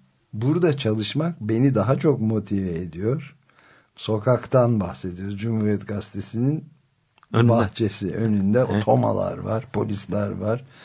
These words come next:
Speaker 1: Can kurtaranlar uçuşuyor filan etrafta. "Buradaki insanların dayanışması ve motivasyonundan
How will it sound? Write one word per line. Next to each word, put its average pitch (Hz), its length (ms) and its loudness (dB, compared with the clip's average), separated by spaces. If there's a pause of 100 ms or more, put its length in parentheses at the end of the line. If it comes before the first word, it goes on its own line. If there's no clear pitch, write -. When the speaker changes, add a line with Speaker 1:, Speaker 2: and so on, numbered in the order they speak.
(360)
Speaker 1:
Can 104 260 0
kurtaranlar 113 800 -2
uçuşuyor 104 600 -6
filan 87 280 -10
etrafta. 98 600 -4 (340)
"Buradaki 147 400 2
insanların 139 600 6
dayanışması 127 680 4
ve 139 80 6
motivasyonundan 123 1000 4